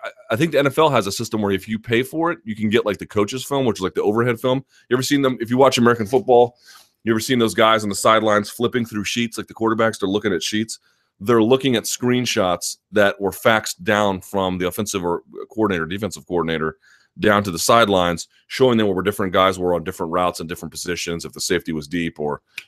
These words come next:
you know, whatever, whatever they were showing them in cover two and the whole nine. Um, and so they can look at it and see what guys are doing so they can then make adjustments as a consequence.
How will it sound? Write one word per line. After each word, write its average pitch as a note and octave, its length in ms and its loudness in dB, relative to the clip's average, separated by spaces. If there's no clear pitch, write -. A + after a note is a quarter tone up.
you E2 60 -6
know, D#2+ 80 0
whatever, E2+ 280 4
whatever F#2 280 4
they F2 80 4
were D#2+ 80 0
showing F#2+ 220 4
them F2 140 0
in D#2 160 -2
cover F#2 280 2
two F2+ 340 4
and D#2 80 2
the D#2+ 60 -2
whole F#2 160 2
nine. F#2 260 0
Um, F2 640 0
and G#2 100 0
so A2+ 80 2
they A2 120 6
can F#2+ 180 2
look A#2 220 4
at G2+ 160 6
it F#2+ 80 6
and F#2 100 -4
see - 180 0
what F#2 200 4
guys F#2+ 280 2
are D#2+ 80 -4
doing F#2 360 2
so F2+ 100 -8
they F2 80 0
can F2+ 140 -2
then F2 120 0
make F2 140 0
adjustments E2 500 -2
as C#2+ 120 -12
a - 40 -18
consequence. E2+ 720 -4